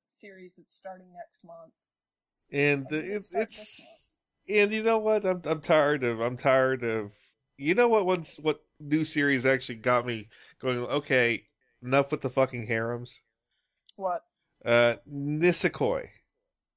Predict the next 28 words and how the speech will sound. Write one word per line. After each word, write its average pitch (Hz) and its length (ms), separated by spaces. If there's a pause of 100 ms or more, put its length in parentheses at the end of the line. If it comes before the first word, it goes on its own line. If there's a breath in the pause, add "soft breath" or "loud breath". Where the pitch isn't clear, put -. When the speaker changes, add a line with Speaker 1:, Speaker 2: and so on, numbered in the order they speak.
(220)
Speaker 1:
Oh, 156 220
that 151 180
series, - 400
yeah. - 1120 (140)
Speaker 2:
<laughs> - 0
See, 180 380
Kitty 165 240
Hawk 107 240
knows. - 280 (880 loud breath)
Speaker 1:
I 440 200
guess 554 260
I'm 415 140
not, 320 280
I'm 269 140
not, 349 320
like, 247 400
I 277 100
don't 370 300 (500 soft breath)
particularly, 233 760 (180)
I'm 196 160
not 208 180 (100)
over 240 340
the, 269 240 (160)
the, 233 420
the 220 160
genre. 254 600 (140)
I 208 100
think 269 300